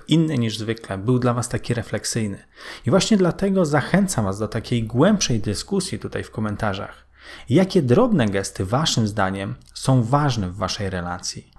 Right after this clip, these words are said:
Jakie te drobne, małe rzeczy, które robi wasz partner, wasza partnerka, są naprawdę dla was ważne? A jakich drobnych,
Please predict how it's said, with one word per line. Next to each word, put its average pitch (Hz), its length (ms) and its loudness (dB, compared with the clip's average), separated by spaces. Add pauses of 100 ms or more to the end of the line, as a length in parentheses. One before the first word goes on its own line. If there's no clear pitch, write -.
Jakie 143 260 4
te 156 220 2 (120)
drobne, 131 520 4
małe 165 460 2
rzeczy, 113 280 -4 (120)
które 147 300 2
robi 123 220 2
wasz 101 220 -4
partner, 120 420 0
wasza 104 260 -2
partnerka, 117 720 -2 (320)
są 190 200 0
naprawdę 190 480 2
dla 123 140 0
was 107 200 -2
ważne? 104 420 0 (360)
A 110 80 2
jakich 131 600 4
drobnych, 120 720 4